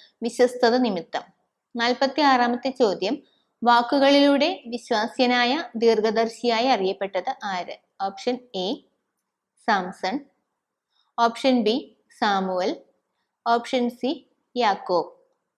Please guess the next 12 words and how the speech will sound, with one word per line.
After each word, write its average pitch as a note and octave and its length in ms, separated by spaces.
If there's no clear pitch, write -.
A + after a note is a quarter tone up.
ഉത്തരം G3 380
സാമുവൽ. F#3 460
നാൽപത്തിയേഴാമത്തെ B3+ 800
ചോദ്യം, G#3+ 500
നിദ്ര B3 420
പ്രാപിച്ചതിന് B3+ 680
ശേഷവും A3+ 680
പ്രവചിച്ചത് G#3 680
ആര്? F3 320
ഓപ്ഷൻ C#4 500
എ, G#3+ 280
അഹറോൻ. G#3 500